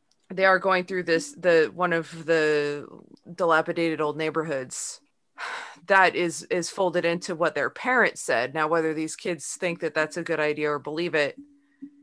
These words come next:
um, you know, the mo-, I think the movie is saying something there. I don't think it's enough, but, um, you know, we do know that they're, like, es-, especially at the schools and in the hospital, that they are in a diverse community.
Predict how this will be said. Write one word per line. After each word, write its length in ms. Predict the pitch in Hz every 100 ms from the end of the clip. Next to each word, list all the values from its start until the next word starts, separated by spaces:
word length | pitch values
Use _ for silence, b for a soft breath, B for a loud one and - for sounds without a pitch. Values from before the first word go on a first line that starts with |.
| B _ _ _ _ -
um, 680 | - 180 165 156 147 143 147 - _ _ -
you 100 | 175
know, 140 | 156
the 120 | 165
mo-, 100 | 175 -
I 60 |
think 200 | 170 175
the 60 | 175
movie 260 | 170 156
is 100 | 151
saying 300 | - 185 190
something 340 | 254 254 277 269
there. 200 | 269 269
I 120 | 185
don't 140 | 180 175
think 140 | 170
it's 140 | 160
enough, 480 | 156 147 185 - - - - - -
but, 320 | 165 156 - _ -
um, 640 | 165 160 147 139 143 147 _ _ _ _ _
you 140 | 175
know, 160 | 160 156
we 240 | 151 190
do 160 | 185 202
know 140 | 180 170
that 140 | 165
they're, 340 | 170 165 160 - - _ - - 151
like, 200 | 165 170
es-, 200 | 170 -
especially 360 | 180 - 190 180
at 60 |
the 60 | 165
schools 800 | - 220 208 196 190 185 - - _ _ _ _ -
and 120 | 175
in 80 | 165
the 80 | 160
hospital, 580 | 175 175 - 175 160 151
that 160 | 147
they 160 | 156 151
are 140 | 147
in 160 | 127 151
a 80 | 143
diverse 720 | 143 143 147 147 - - - _
community. 640 | - 156 175 160 73 127